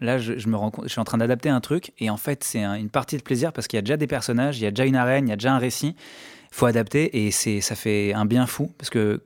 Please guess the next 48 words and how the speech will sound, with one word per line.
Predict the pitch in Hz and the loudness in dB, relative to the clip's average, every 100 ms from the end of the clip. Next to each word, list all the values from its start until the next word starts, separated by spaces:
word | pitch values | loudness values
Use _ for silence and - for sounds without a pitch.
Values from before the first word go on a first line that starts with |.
| - | -8
créer, | - 139 139 131 | -2 2 4 4
euh, | 107 | 2
un | 101 107 | 0 -4
film | - 143 127 | -2 0 2
ou | |
une | 107 | 2
série, | - 123 135 | 2 0 0
faut | - 110 | -2 -8
tout | - 165 | -4 -2
inventer, | 147 131 143 | 0 0 0
et | 135 | -2
c'est | - - - _ - | -2 -6 -8 _ 0
éprouvant, | 175 156 139 151 143 | 0 0 -2 -2 0
quoi. | 104 | -2
C'est, | 101 - 101 - - - - - | -2 -2 -2 -4 -14 -18 -18 -14
c'est, | - - 104 98 | -6 0 2 2
franchement, | 95 - - - | -2 0 0 0
c'est | - 113 | 0 0
de | 98 | 0
la, | 98 | -2
c'est | - - | 0 -2
beaucoup | 104 208 | 0 -2
de | |
souffrance | - 165 - 147 | -2 -2 0 0
aussi. | 123 131 | -2 -2
Enfin, | - 104 | 2 0
je, | 98 104 | 2 0
je, | 101 107 | 2 0
je, | 101 95 104 101 | 0 -2 -4 -4
je, | 104 107 | -6 -8
souvent, | - - 131 165 | -6 0 2 4
je | 127 | 2
me | |
dis, | 110 127 | -2 -2
tiens, | 156 120 - - - - - | -2 -2 -4 -16 -20 -20 -18
faut | - 117 | -6 -6
tout | - 156 | -2 0
réécrire, | 139 - 147 | 0 0 -2
faut | - | 0
revenir | 123 123 127 | 2 2 2
à | |
l'A | 123 131 | 2 2
D | 139 | 2
N | 139 | 2
du | 127 | 0
truc, | 127 151 143 127 | -2 0 0 -2
et | |
c'est, | 107 113 | -4 -4